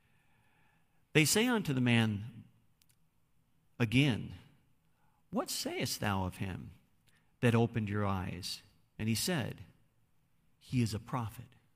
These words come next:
He's a prophet. I'm sure at this moment, Spirit of God was convicting the Pharisees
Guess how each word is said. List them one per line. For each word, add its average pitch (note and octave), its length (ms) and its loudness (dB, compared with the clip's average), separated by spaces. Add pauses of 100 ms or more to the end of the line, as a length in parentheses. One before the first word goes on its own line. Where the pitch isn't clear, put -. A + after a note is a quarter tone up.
(3750)
He's A#2 160 0
a - 40 -4
prophet. A#2 380 -6 (4000)
I'm C3 140 0
sure D#3+ 260 0
at C3 160 0
this C#3+ 240 -4
moment, C3+ 460 0
Spirit C#3+ 460 -2
of A2+ 160 -6
God B2+ 400 0
was A2+ 160 -2
convicting B2 680 -2
the A2+ 100 0
Pharisees A#2 840 -2